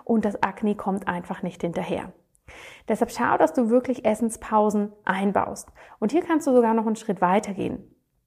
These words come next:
Das bedeutet, wenn du weißt, oh, heute Abend haben wir die Firmenweihnachtsfeier und da wird es sehr, sehr viel zu essen geben, dann kannst du vielleicht einfach ein ganz leichtes Mittagessen nehmen.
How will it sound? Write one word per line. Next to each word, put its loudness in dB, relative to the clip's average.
Das -8
bedeutet, 6
wenn 2
du 2
weißt, 2
oh, 4
heute 4
Abend 2
haben 0
wir 2
die 0
Firmenweihnachtsfeier 2
und 0
da 2
wird -2
es -6
sehr, 8
sehr 2
viel 0
zu -4
essen -4
geben, -2
dann 0
kannst -4
du -4
vielleicht -2
einfach -2
ein -2
ganz 2
leichtes 0
Mittagessen -4
nehmen. -8